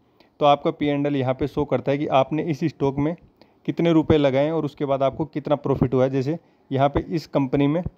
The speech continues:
जो इन्वेस्टेड अमाउंट है उस पे यहाँ पे दो हज़ार सात सौ आठ रुपये का प्रॉफिट हुआ है, लगभग पन्द्रह परसेंट। तो ये एक तरह से हम कह सकते हैं कि प्रॉफिट हो गया। अगर आप ऐसे देखो तो दूसरा है टाटा पावर, जैसा कि आप यहाँ पे देख सकते हैं दूसरा है टाटा पावर।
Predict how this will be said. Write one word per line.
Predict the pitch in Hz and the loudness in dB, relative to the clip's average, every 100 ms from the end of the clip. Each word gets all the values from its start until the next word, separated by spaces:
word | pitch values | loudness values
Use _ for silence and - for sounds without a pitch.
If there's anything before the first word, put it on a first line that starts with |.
| _ _ _ _ | _ _ _ _
जो | 147 | 2
इन्वेस्टेड | 147 151 147 156 | 2 2 0 0
अमाउंट | 139 139 135 | 2 2 2
है | 156 | -2
उस | - 160 | -2 -8
पे | - 151 | -4 -2
यहाँ | 139 131 | 0 -2
पे | 139 | -2
दो | 131 143 | 0 2
हज़ार | 127 127 | 2 0
सात | - 120 - | 0 -4 0
सौ | |
आठ | 127 123 | -2 -2
रुपये | 117 117 | -4 -6
का | 147 - _ _ _ | -6 -12 _ _ _
प्रॉफिट | 131 120 156 - | -4 -2 -2 0
हुआ | 131 131 | 2 4
है, | 131 | 4
लगभग | 127 117 151 _ | 0 -4 -6 _
पन्द्रह | 135 135 | -2 0
परसेंट। | 127 127 120 113 | -2 -4 -6 -4
तो | 135 | -2
ये | 139 | 0
एक | 139 | -2
तरह | 127 | -4
से | 120 123 | -4 -6
हम | |
कह | 117 120 | -2 -4
सकते | 123 120 131 | -4 -6 -6
हैं | |
कि | 151 160 _ _ - | -6 -10 _ _ 0
प्रॉफिट | 143 131 147 | 2 2 2
हो | 127 | 2
गया। | 131 135 | 4 2
अगर | 151 | 4
आप | 147 147 | 2 2
ऐसे | 156 139 156 | -4 -2 -2
देखो | 139 - _ _ _ _ - _ - | -2 -6 _ _ _ _ -20 _ 2
तो | 156 | 4
दूसरा | 151 160 160 | 4 4 2
है | 160 | 4
टाटा | 147 135 | 4 4
पावर, | 127 135 131 | 2 0 2
जैसा | 139 147 | 0 0
कि | 139 | 0
आप | 139 135 | 0 0
यहाँ | 127 | -2
पे | 131 | -2
देख | 123 139 | -2 -4
सकते | 139 127 131 | -4 -8 -6
हैं | 135 | -4
दूसरा | 127 127 135 | -4 -2 -2
है | 135 | 0
टाटा | 127 120 | 0 0
पावर। | 120 120 131 | 0 2 0